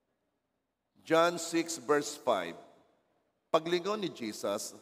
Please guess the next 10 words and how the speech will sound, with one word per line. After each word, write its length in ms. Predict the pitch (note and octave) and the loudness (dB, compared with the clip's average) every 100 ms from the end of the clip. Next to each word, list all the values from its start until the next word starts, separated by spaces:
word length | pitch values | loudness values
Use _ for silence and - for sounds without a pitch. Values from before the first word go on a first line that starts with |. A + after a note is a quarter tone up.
| - | -12
nakita 480 | B2 C3+ D#3+ D#3 D3+ | 0 0 0 -2 -2
niyang 260 | D3 D3 C#3+ | 0 0 0
lumalapit 640 | C3+ C3+ B2+ C3+ C3 - | -2 0 2 2 0 -6
sa 80 | C#3 | -6
kanya 400 | B2 A#2 A2 G2+ | -4 -6 -6 -6
napakaraming 760 | A2 G#2+ - A2+ A#2 A2+ C3 B2 - | -4 -4 -2 0 2 0 -2 -6 -2
tao. 480 | G2 E2+ F#2 F#2 - _ _ _ _ | -2 -4 -8 -10 -14 _ _ _ _
Kung 80 | B2+ | -8
kaya 240 | C3 D#3 | 0 2
sinabi 760 | D#3 D#3+ D3+ D3+ D3+ D3+ D3+ | 2 2 0 0 0 -2 -4